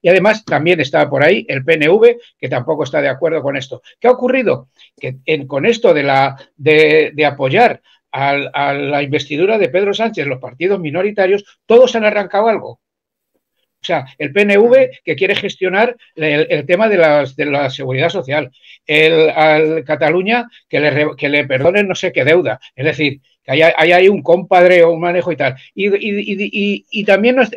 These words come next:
tenemos un, un vacío, que esto tanto Miguel como Nuria, como abogados,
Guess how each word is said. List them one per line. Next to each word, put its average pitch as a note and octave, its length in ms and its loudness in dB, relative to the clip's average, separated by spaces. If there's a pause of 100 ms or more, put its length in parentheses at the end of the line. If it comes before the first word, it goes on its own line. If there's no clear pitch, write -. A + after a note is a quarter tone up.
(160)
tenemos F3+ 520 -2
un, A#3 400 0
un A3 120 0
vacío, G#3 500 2 (220)
que B3 100 0
esto F#3+ 300 0
tanto D#3+ 640 0 (220)
Miguel E3 460 0
como F3+ 260 0
Nuria, E3+ 540 2
como D3 240 -6
abogados, C#3+ 540 0